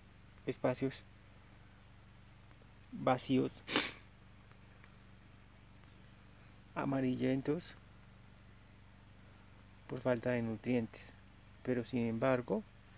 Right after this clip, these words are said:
vemos esta planta, está diferente, tiene color verde, verde oscuro, normal.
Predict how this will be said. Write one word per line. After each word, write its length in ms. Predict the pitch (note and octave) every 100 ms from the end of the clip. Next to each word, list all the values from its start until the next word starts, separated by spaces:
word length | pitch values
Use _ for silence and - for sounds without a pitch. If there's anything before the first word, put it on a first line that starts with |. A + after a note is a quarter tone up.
| - - - - -
vemos 380 | B2+ C#3+ D3+ C#3
esta 260 | C#3 - B2+
planta, 460 | B2+ A2+ A2 - F#3 - - - - - - - - - - - - - - - - - -
está 260 | C3+ -
diferente, 560 | B2 A#2+ A#2+ B2 C#3 - - - - - -
tiene 340 | B2+ B2+ B2
color 420 | - A#2 A2 A#2+ - - - - - - - - -
verde, 480 | A#2+ B2+ A2+ C#3 F3+ - - - - - - - - -
verde 320 | B2+ A#2+ B2
oscuro, 440 | A#2+ - C3 C3 G3+ - - - -
normal. 540 | A#2 A2+ G#2+ A2 A#2+